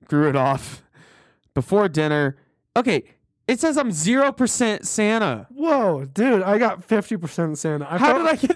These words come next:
Speaker 2: I felt
Speaker 1: zero percent
Speaker 2: like I was
Speaker 1: Santa?
Speaker 2: way more pessimistic
Speaker 1: You were
Speaker 2: on
Speaker 1: more
Speaker 2: that day
Speaker 1: like,
Speaker 2: <laughs> than you
Speaker 1: and
Speaker 2: were.
Speaker 1: yeah, you were more, like, non-traditional. I said, "Oh,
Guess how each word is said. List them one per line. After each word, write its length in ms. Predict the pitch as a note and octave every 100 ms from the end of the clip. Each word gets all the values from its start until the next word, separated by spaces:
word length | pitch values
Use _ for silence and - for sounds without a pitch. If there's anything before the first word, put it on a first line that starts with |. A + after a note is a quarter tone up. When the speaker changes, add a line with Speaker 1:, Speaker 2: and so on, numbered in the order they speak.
| -
Speaker 2:
I 220 | - D4+
felt 0 |
Speaker 1:
zero 0 |
percent 240 | D#4+ F4 E4+
Speaker 2:
like 220 | C#4 A#3
I 260 | A#3+ A#3+ A3
was 80 | -
Speaker 1:
Santa? 140 | F3+
Speaker 2:
way 220 | F3+ F#3+
more 160 | F#3+ F3+
pessimistic 580 | - F#3+ - F3+ F3 B3+
Speaker 1:
You 100 | F#4
were 80 | F#4
Speaker 2:
on 100 | D#4
Speaker 1:
more 120 | D4
Speaker 2:
that 200 | C#4+ C#4
day 60 | C4
Speaker 1:
like, 220 | A#3+ A#3+
Speaker 2:
<laughs> 0 |
than 200 | C4 A3
you 240 | A3 G#3
Speaker 1:
and 140 | G#3 C4
Speaker 2:
were. 60 |
Speaker 1:
yeah, 160 | D4 E4
you 160 | B3 C4+
were 120 | D4+
more, 280 | C4 B3+ G#3
like, 180 | A3 G3
non-traditional. 720 | G#3+ A#3 A3+ A#3 D4+ G3+ D#3+
I 80 |
said, 220 | G3 G#3+ F#3
"Oh, 220 | C4